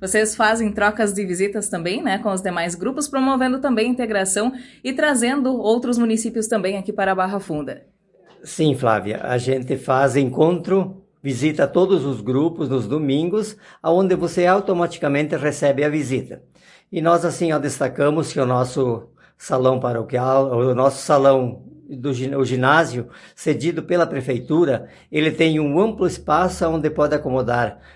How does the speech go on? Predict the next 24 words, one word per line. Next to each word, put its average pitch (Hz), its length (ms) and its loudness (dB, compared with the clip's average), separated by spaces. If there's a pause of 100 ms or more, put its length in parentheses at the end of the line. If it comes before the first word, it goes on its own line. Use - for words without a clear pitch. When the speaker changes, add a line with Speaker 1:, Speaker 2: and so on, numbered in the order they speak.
(180)
Speaker 2:
é, 110 300 0
todas 185 500 2
as 143 160 0
pessoas 147 560 -2
que 139 100 -4
vierem. 123 640 0 (280)
E 202 100 -4
também, 175 540 2
então, 143 240 0
nós 135 500 0 (420)
temos 165 300 0
como 156 180 0
destaque, 143 840 -2 (340)
é, 131 380 2
o 170 100 2
grupo, 208 560 2
ele 165 360 2
é 156 200 4
muito 190 400 2
amigo 160 400 2
de, 139 160 0
de 127 180 0
todos, 170 440 0
né? 143 300 0